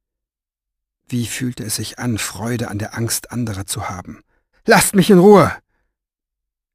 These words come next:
Wenigstens die Stimme gehorchte ihr wieder.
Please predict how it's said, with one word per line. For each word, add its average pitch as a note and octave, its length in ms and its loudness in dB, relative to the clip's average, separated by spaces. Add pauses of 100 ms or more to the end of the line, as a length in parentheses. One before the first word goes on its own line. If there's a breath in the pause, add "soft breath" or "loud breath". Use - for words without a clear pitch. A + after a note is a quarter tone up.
(140)
Wenigstens A#2 600 -2
die A2 100 -6
Stimme A#2+ 380 0
gehorchte G2 420 -4
ihr G#2 120 -8
wieder. G2 340 -8